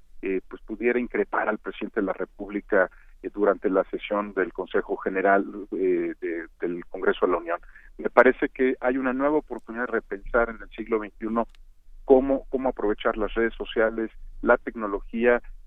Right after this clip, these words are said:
y, sobre todo, pues, ajustarse a lo que marca la ley en términos de compromisos, de ofertas político-electorales y después de,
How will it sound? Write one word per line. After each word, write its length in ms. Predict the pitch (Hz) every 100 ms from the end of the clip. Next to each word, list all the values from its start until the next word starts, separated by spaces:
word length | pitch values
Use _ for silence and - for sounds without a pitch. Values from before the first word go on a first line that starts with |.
| -
y, 120 | 107
sobre 320 | - 110 107 -
todo, 220 | - 143
pues, 140 | -
ajustarse 680 | - - - 123 120 - 110 -
a 60 | 101
lo 140 | 92
que 120 | 107
marca 320 | 104 107 -
la 120 | 107 107
ley 280 | 110 117 - - - -
en 120 | 95
términos 460 | - 107 113 107 104
de 80 |
compromisos, 760 | - 92 - 104 143 - 147 135
de 80 | -
ofertas 460 | 117 107 - 110 - - - -
político-electorales 1000 | 104 110 - 113 107 101 - 107 160 -
y 60 | 90
después 360 | 82 - 104 107
de, 220 | 104